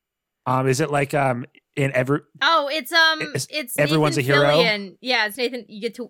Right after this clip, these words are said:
Speaker 2: do the weird stuff.
Speaker 1: Oh, we do the weird stuff.
Speaker 2: Yeah,
Speaker 1: Okay.
Speaker 2: yeah.
Speaker 1: <laughs> Uh, well,
Speaker 2: His big
Speaker 1: speaking of weird stuff,
Speaker 2: Yeah.
Speaker 1: Troy's doing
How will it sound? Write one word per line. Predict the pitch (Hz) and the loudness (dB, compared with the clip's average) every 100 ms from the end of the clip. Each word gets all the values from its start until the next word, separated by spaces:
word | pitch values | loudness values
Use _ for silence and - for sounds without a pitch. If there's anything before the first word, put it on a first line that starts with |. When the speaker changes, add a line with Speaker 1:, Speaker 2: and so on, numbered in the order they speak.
| 202 | -12
Speaker 2:
do | 240 | -10
the | 208 | -10
weird | 208 233 208 | -8 -8 -10
stuff. | - - - - - _ _ _ | -12 -12 -12 -12 -18 _ _ _
Speaker 1:
Oh, | 170 170 151 | -4 0 0
we | 123 220 | 0 0
do | 214 202 196 | 0 0 2
the | 160 175 | 2 0
weird | 170 175 180 180 | 0 0 0 0
stuff. | - - 185 202 196 - 160 | -2 0 2 2 0 -4 -2
Speaker 2:
Yeah, | |
Speaker 1:
Okay. | 175 160 113 101 _ - | 0 0 -2 -4 _ -12
Speaker 2:
yeah. | 185 - | -12 -4
Speaker 1:
<laughs> | 156 - 190 - 175 - _ _ _ _ _ - | -2 0 0 2 0 -2 _ _ _ _ _ -2
Uh, | 147 - 180 - 135 _ _ _ - _ _ _ _ - - _ _ _ | -2 0 0 -2 -6 _ _ _ -20 _ _ _ _ -14 -14 _ _ _
well, | 170 202 220 - _ | 0 2 0 -6 _
Speaker 2:
His | 254 269 | -8 -6
big | 196 | -2
Speaker 1:
speaking | 262 254 262 240 | 2 2 2 0
of | 180 | 4
weird | 208 220 - | 4 4 2
stuff, | 151 120 - - | -2 -2 -4 -8
Speaker 2:
Yeah. | 294 294 | -2 2
Speaker 1:
Troy's | 240 269 233 | 4 2 2
doing | 226 233 160 135 | 2 2 0 -4